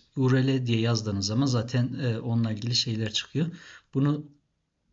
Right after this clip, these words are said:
tıklarsanız Q C S'yi de ekleyebilirsiniz bu aramaya. Bu şekilde aratırsanız şu şekilde Bing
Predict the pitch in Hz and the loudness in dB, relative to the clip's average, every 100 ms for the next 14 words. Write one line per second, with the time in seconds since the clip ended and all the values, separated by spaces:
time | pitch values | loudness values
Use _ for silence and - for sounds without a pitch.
0 | _ - - 156 135 - 131 - 160 156 | _ -14 -8 0 0 2 -2 -2 0 2
1 | 143 143 156 143 - 113 98 98 - 107 | 2 2 2 2 0 -2 -4 -2 -2 -2
2 | 101 104 101 104 135 - - - - 156 | -4 -4 -2 0 0 -2 -8 -20 -6 0
3 | - 151 143 156 151 143 - 123 127 190 | 2 2 0 2 2 2 0 0 4 4
4 | 196 - - - - 120 123 160 131 147 | 2 -2 -4 -2 0 0 0 0 2 4